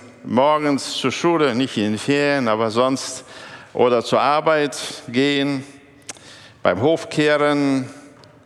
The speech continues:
Wozu eigentlich dieses Hamsterrad, in dem so ziemlich jeder Mensch eingespannt ist und Tag für Tag so viele Dinge tut? Welchen Sinn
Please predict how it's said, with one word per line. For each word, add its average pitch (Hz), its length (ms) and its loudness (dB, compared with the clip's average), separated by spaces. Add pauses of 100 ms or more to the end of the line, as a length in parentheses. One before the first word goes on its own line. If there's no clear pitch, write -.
(340)
Wozu 196 500 -2
eigentlich 156 600 -2
dieses 139 560 -4
Hamsterrad, 101 920 -2 (560)
in 107 140 -2
dem 127 200 2
so 123 120 0
ziemlich 143 480 0
jeder 127 260 0
Mensch 135 280 0
eingespannt 131 800 -2
ist 131 140 -4
und 131 140 -2
Tag 131 300 -2
für 143 140 -4
Tag 135 240 -6
so 151 120 -4
viele - 300 -6
Dinge 156 440 -6
tut? 196 460 -4 (720)
Welchen 165 320 0
Sinn 170 360 0